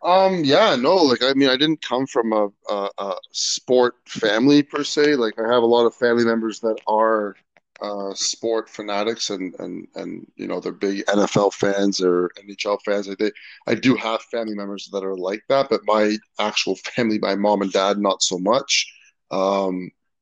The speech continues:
an active family, but not a, not necessarily in terms of sports. Uh, my dad was, uh, very much so into weightlifting, and, uh, his, his passions when it came to athletics were with boxing and, uh, martial arts. That's where he kinda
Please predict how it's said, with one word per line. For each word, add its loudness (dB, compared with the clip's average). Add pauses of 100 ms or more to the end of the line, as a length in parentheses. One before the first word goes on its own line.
(220)
an 0
active 0
family, 0
but -4
not 0
a, 0
not -2
necessarily -2 (140)
in -8
terms -4
of -4
sports. 0 (340)
Uh, 2
my 2
dad 2
was, -2 (300)
uh, 2
very 4
much 2
so 4
into 2
weightlifting, 2 (100)
and, 2 (500)
uh, 2
his, 2 (140)
his -2
passions -2
when -4
it -8
came -20
to -12 (120)
athletics -12
were -8 (360)
with -4
boxing 0
and, -6
uh, 0
martial -2
arts. 2
That's -2
where -2
he -8
kinda -2